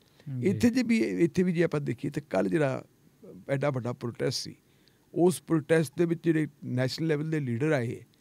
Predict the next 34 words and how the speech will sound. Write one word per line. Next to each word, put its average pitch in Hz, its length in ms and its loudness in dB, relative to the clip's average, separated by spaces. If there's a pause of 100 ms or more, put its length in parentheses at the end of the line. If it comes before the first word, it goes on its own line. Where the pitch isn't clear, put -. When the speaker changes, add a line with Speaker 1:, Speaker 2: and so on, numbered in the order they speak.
(320)
Speaker 2:
ਉਹਨਾਂ 247 240 0
ਲੀਡਰਾਂ 240 320 0
ਤੋਂ 233 120 -4
ਹੀ 202 60 -6
ਪਤਾ 190 160 0
ਲੱਗਦਾ 160 260 0
ਕਿ - 120 -6
ਉਹਦੀ 151 140 -4
ਮਹਾਨਤਾ 113 480 -4
ਕਿੰਨੀ 123 240 -8
ਸੀ, 127 160 -8
ਉਹਦਾ 131 100 -4
ਮਹੱਤਵ 113 420 -8
ਕਿੰਨਾ 107 280 -10
ਸੀ। - 220 -16 (200)
Speaker 1:
ਜੀ। 117 260 -10
Speaker 2:
ਔਰ 165 140 0
ਕਿਸਾਨਾਂ 170 520 -2
ਨੇ 240 80 0
ਉਹਨੂੰ 226 160 -2
ਕਿੱਡਾ 170 240 -2
ਵੱਡਾ 143 340 -2
ਮਹੱਤਵਪੂਰਨ 123 640 -4
ਦਿੱਤਾ 123 260 -4
ਨੈਸ਼ਨਲ 127 380 -2
ਲੀਡਰਸ਼ਿਪ 107 440 -4
ਨੇ। - 120 -14 (640)
ਮਿਸਟਰ 165 320 4
ਬਲਵੀਰ 156 360 4
ਸਿੰਘ 180 240 2
ਰਾਜੇਵਾਲ 131 480 8 (500)
ਜਿਹੜੇ 147 360 4 (200)
ਇਸ 143 160 0
ਵੇਲੇ 135 360 4